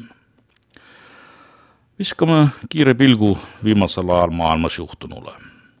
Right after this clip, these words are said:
Võtame või viimaste aastate suuremad loodusõnnetused. Kahe tuhande teisel aastal suured üleujutused Venemaal.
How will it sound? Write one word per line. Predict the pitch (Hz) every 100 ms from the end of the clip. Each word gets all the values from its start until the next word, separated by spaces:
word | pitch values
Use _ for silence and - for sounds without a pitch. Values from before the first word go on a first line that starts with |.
| _ - 95
Võtame | 117 147 165 160 143
või | 120
viimaste | 123 131 127 113 - - 113
aastate | 117 110 98 - 90
suuremad | 101 98 92 82
loodusõnnetused. | 80 82 78 80 76 - - - - _ _ _ _ - - - - - _
Kahe | - 135 160 139
tuhande | 135 120 92 76
teisel | 69 104 135 98 80
aastal | 104 131 - 123 117
suured | - 113 143 139 113
üleujutused | 117 110 110 104 - 80
Venemaal. | 92 85 71 65 -